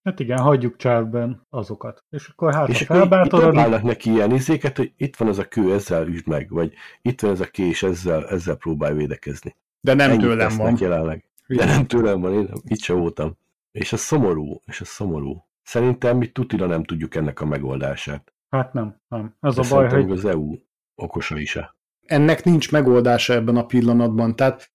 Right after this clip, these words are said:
Speaker 3: igazából az oroszok meghátrálni azért, mert, ö, csúnyán néztek rájuk az internetről, vagy az ensz-ben, ö, határozottan elítélték a viselkedésüket egy közleményben.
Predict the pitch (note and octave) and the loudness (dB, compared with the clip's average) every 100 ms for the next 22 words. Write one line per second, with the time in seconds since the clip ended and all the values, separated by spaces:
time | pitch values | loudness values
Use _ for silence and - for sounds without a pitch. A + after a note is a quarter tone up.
0 | - C#3+ D#3+ D3 D#3+ D#3 E3 D#3+ E3 D#3 | -4 4 4 6 2 4 6 6 6 4
1 | A#2+ D#3+ D#3 - D#3+ D3 C3 B2+ - C#3 | 4 6 6 4 2 4 0 0 0 0
2 | C3+ - C#3 C3+ C3+ C3+ C3 _ _ C3 | 0 2 4 6 6 6 2 _ _ 2
3 | C3+ C#3 C#3 C3 - A#2+ A2+ - - A2+ | 4 6 6 4 2 2 2 0 0 2
4 | A2 G#2+ - D3 D3 B2 A2+ A2+ A2 - | 2 0 2 4 6 4 4 2 2 0
5 | A2 A#2+ A2+ A2 A2 A2+ G#2+ - A2 G#2+ | 0 2 2 2 0 -2 -4 -2 -2 2
6 | A#2 A2+ B2 B2 B2+ - C#3 C3+ C3+ - | 2 4 2 2 0 2 4 4 2 -6
7 | _ _ A#2 A2+ G#2+ A2 A2 A2 G2 - | _ _ -2 0 2 2 4 2 -2 -6
8 | - C#3 C3+ - A2+ A#2 A2+ A2 G#2+ G#2+ | 2 4 4 2 2 2 4 0 0 -2
9 | G#2+ C#3 C#3 B2 A#2 A2 G#2 A2 - _ | -2 -2 0 2 2 0 0 -2 -4 _
10 | - A2 G#2+ A2 C3+ B2 A#2 B2 G#2+ G#2+ | 0 0 0 0 2 4 4 2 0 0
11 | A2 A2 G#2 A#2 - A2 - G#2+ G#2+ - | -4 -2 0 2 2 0 -2 -2 -4 -6
12 | A2+ A2 G#2 - A#2 G#2 A2+ A#2 A#2+ A#2 | -8 -6 -8 -4 -4 0 2 4 4 4
13 | C3+ C#3+ C#3 | 4 2 -4